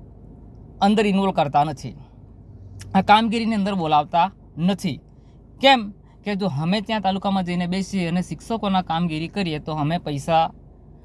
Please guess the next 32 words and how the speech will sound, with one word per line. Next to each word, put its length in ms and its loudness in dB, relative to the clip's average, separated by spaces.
લેવડાવવા 440 6
માંગતા 500 0
નથી 300 -2
કે 200 -4
કોઈ 180 -4
જોડે 200 -2
ઉઘરાવવા 360 4
માંગતા 440 -2
નથી. 360 -4
એટલા 260 4
માટે 240 2
આ 60 6
લોકો 200 -2
અમને 220 0
પૂછતા 320 -4
નથી 340 -4
અને 140 0
બારોબાર 400 4
એમની 200 -2
રીતના 240 -2
વ્યવહાર 260 0
કરતા 300 0
હોય 220 0
અને 140 0
પછી 300 -4
કહે 160 -4
કે 120 -4
આ 80 4
તો 160 -4
સાહેબને 360 0
આપવાના 340 0
છે, 260 -8